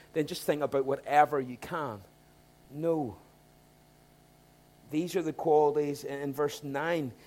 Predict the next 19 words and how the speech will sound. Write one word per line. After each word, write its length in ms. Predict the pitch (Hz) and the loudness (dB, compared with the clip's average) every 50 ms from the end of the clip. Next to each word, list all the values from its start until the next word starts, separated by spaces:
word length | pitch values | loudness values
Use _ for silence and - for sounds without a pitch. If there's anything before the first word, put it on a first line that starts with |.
| - - - | -20 -10 -4
you'll 200 | 143 147 143 143 | 0 0 2 2
notice 380 | 143 143 151 151 151 147 147 | 2 4 6 6 6 4 4
that 140 | - 143 127 | 2 0 0
he 120 | 123 139 127 | 0 -2 -4
goes 200 | - 139 131 147 | -4 -2 0 0
on 140 | 143 143 | 0 0
to 80 | 147 147 | 0 -2
say, 240 | 147 - 156 135 143 | -2 0 0 -2 0
"These 320 | 147 156 165 170 160 - | -2 -4 -6 -6 -6 -6
are 60 | 165 | -4
the 100 | 147 143 | -4 -4
qualities 540 | 139 - - 160 147 156 156 139 151 147 - | -4 -2 0 2 2 2 2 2 0 -2 0
that 140 | - 147 113 | 0 -2 -2
he 120 | 107 143 | -2 -8
taught 400 | 131 - - - 156 156 156 160 - | -10 -6 0 2 4 6 4 4 2
and 280 | 139 147 139 135 131 | -2 -4 -2 0 2
lived 260 | 143 147 156 151 - - | 4 4 4 4 0 -2
by 140 | 156 151 | -2 -2
himself. 500 | 151 151 139 135 - - 165 156 151 147 | -2 -2 -4 -6 -6 -4 0 0 0 0